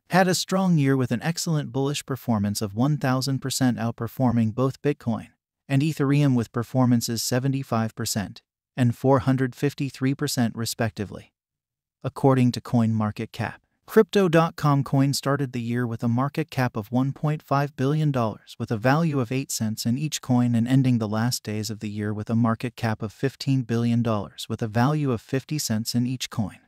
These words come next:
after reaching an all-time high of one dollar and a market cap of twenty-two billion dollars in early November.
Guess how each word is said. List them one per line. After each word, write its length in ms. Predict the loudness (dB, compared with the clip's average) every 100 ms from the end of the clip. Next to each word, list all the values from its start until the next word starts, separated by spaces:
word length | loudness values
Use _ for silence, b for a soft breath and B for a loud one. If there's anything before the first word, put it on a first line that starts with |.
| _
after 320 | 2 2 0
reaching 380 | 0 0 2 4
an 100 | 4
all-time 460 | 2 -2 0 -2 0
high 220 | -2 -2
of 180 | -2 -2
one 180 | -2 0
dollar 300 | -2 -6 -8
and 100 | -4
a 60 | 0
market 400 | 2 0 -2 -4
cap 260 | -2 -2 -2
of 140 | -12
twenty-two 500 | -2 0 0 -2 -2
billion 380 | 0 0 2 0
dollars 440 | 0 -2 -4 -4
in 120 | -4
early 280 | -4 -4 -2
November. 560 | 0 0 -2 -4 -6